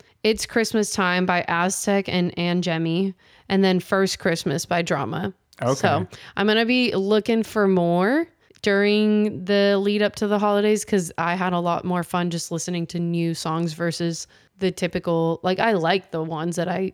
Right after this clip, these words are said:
Speaker 1: listen to every year, but
Speaker 2: You heard it here first. Four more music recs for you.
Speaker 1: Exactly.
Speaker 2: In the E D M side of things.
Speaker 1: Exactly. But I know you looked into some of the, like,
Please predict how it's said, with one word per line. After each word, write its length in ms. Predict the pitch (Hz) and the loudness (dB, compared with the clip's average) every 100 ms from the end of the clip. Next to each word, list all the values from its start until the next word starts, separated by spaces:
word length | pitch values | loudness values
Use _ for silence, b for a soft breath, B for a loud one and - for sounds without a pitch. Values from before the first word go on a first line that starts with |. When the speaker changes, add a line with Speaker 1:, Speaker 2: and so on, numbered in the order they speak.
| - | -4
Speaker 1:
listen 280 | 180 - 180 | -4 -2 -2
to 160 | 190 175 | -2 -2
every 280 | - 170 | -4 -6
year, 200 | - - | -4 -4
but 280 | - 117 - b b | -4 -6 -8 b b
Speaker 2:
You 100 | 135 | 0
heard 200 | 123 139 | 2 2
it 80 | 143 | 2
here 140 | 127 120 | 0 0
first. 380 | 131 117 - | 0 0 -2
Four 280 | - 135 131 | -4 0 2
more 580 | 127 127 123 123 120 123 - _ - | 4 4 2 2 0 -2 -8 _ 0
music 360 | 120 117 117 | 2 2 0
recs 360 | 123 113 107 - | 0 -2 -2 -6
for 220 | - 110 | -4 -2
you. 240 | 110 110 107 | -2 -4 0
Speaker 1:
Exactly. 600 | 208 190 190 165 - - | 0 2 0 0 -4 -2
Speaker 2:
In 60 | 120 | 0
the 180 | 117 | 2
E 80 | 127 | 2
D 140 | 120 120 | 2 2
M 200 | 117 117 | 2 0
side 280 | - 113 110 | -2 -2 -2
of 100 | 107 | -4
things. 600 | 117 110 110 113 - - | -4 -4 -4 -6 -8 -4
Speaker 1:
Exactly. 640 | 196 175 180 170 - - B B B B _ | -2 0 0 0 -4 -10 B B B B _
But 300 | 247 180 - _ | 0 0 -2 _
I 140 | 214 | 2
know 240 | 220 247 285 | 4 4 4
you 420 | 277 196 220 247 | 0 0 0 2
looked 240 | 214 196 208 | 2 2 2
into 640 | 190 185 208 196 190 185 - - | 0 0 0 4 4 2 -2 -12
some 260 | - 214 208 | -6 0 2
of 160 | 202 | 0
the, 220 | 180 185 180 | 0 0 2
like, 300 | 165 185 | 0 -4